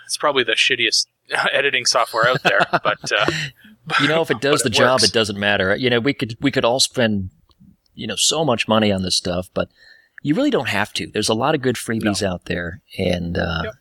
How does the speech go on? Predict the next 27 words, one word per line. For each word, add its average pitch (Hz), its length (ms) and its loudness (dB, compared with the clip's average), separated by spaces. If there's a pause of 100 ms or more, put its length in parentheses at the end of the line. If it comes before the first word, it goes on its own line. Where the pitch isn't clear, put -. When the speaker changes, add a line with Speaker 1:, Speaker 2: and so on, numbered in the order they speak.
(100)
Speaker 2:
and 101 260 0
I 110 40 0
think 120 240 -2
you 120 100 -2
can 110 120 -4
get 107 120 2
a 95 60 0
decent - 480 -2
looking 107 280 -6
product 95 520 0 (300)
with 101 160 -6
very 98 200 2
little 82 180 -4
money. - 320 -10 (400)
Speaker 1:
Mm-hmm. 131 340 -6 (140)
Oh, 135 100 4
for - 160 -2
sure. 113 280 2 (340)
Now, 151 340 4 (420)
you, 185 420 0 (120)
you've, 156 340 -4
uh, 156 220 4
you've 156 180 -2
talked 185 300 2
on 147 180 4
length, 135 440 0
uh, 120 220 2